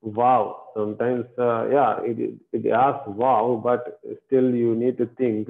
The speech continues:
that the dot inside, it is not ag-, about dogish. Okay, it's not about dogish, because here we have dalat, but doesn't have any vowel. So that means it should follow with a vowel. So that, that is the reason, um,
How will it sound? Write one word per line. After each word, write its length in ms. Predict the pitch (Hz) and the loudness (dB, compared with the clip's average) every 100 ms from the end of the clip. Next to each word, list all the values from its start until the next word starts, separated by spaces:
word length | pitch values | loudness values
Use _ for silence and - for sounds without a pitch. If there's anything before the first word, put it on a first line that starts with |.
| 107 | -2
that 220 | 110 107 | -2 -2
the 300 | 107 104 104 | -4 -2 -2
dot 300 | 120 127 127 | 2 0 0
inside, 500 | 120 117 - 120 107 | -4 -8 -4 0 2
it 220 | 113 - 110 | 0 -6 -6
is 100 | 113 | -6
not 440 | 113 120 135 143 127 | -4 0 2 0 -2
ag-, 320 | 107 113 113 | -6 -2 -2
about 400 | 107 117 110 - | 0 0 -2 -2
dogish. 480 | 113 117 127 107 85 - _ _ | 0 2 2 -2 -6 -12 _ _
Okay, 200 | 117 120 | -6 -4
it's 100 | 117 _ | -6 _
not 260 | 117 120 | -4 -2
about 300 | 107 110 107 | -2 -4 -4
dogish, 440 | - 110 104 110 135 - _ _ _ _ - | -2 0 0 0 -2 -4 _ _ _ _ -8
because 400 | 107 135 156 - - - - _ _ | 0 4 2 0 -8 -14 -20 _ _
here 200 | 123 120 | 2 2
we 220 | 113 110 | 0 0
have 260 | 139 156 147 - 107 98 | 2 4 2 -4 -10 2
dalat, 520 | 135 147 117 123 - - - | 6 6 6 0 -2 -14 -6
but 160 | 110 | -2
doesn't 300 | 120 120 143 | 0 0 0
have 220 | 131 135 | 2 2
any 200 | 123 131 | 2 0
vowel. 420 | 120 120 120 110 90 | 2 0 2 -2 -2
So 80 | - | -2
that 180 | 107 110 | -2 0
means 220 | 123 139 135 | 0 0 -2
it 120 | 110 _ | -10 _
should 160 | 123 120 | -8 -6
follow 360 | - 120 123 123 | -2 0 4 2
with 140 | 113 120 | 2 -2
a 80 | |
vowel. 440 | 110 113 113 104 - - _ _ _ _ _ | 0 0 0 -2 -4 -14 _ _ _ _ _
So 440 | 107 101 98 95 - _ | -4 -2 -2 -6 -12 _
that, 300 | 104 107 - | -4 -4 -2
that 160 | 113 107 | -4 -2
is 100 | 107 - | -4 -4
the 80 | |
reason, 460 | 110 123 120 139 143 - _ _ _ - | -2 -2 -2 -4 -4 -12 _ _ _ -6
um, 800 | 107 107 104 101 101 101 98 | -2 0 -2 -2 -4 -8 -12